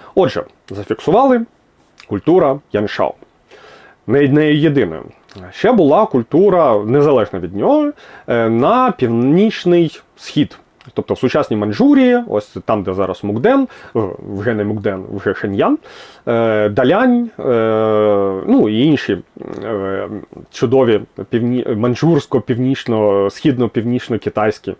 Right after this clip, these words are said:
міста. Е, там існувала, е, культура, е, хуншань,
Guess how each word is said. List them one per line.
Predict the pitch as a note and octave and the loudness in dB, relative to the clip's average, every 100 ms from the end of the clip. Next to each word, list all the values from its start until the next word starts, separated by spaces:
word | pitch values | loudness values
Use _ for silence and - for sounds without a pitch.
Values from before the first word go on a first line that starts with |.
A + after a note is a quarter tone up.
| - | -8
міста. | G#2 - - _ - - - - - - | -10 -10 -16 _ -20 -20 -20 -20 -12 -4
Е, | A2 G#2 | 0 0
там | G2+ B3 C#4+ | 0 2 2
існувала, | E3 A#2 F3+ A#3+ B2 G#2+ | 2 0 2 2 2 2
е, | |
культура, | G2+ A2 G2 G3+ A#3 G3+ F#3+ F#3 D3 A2+ G#2+ G#2 G#2+ G#2 | 0 -4 0 2 4 4 4 4 2 2 2 2 2 0
е, | |
хуншань, | - F3 D3+ - G#2+ | 0 0 0 0 -4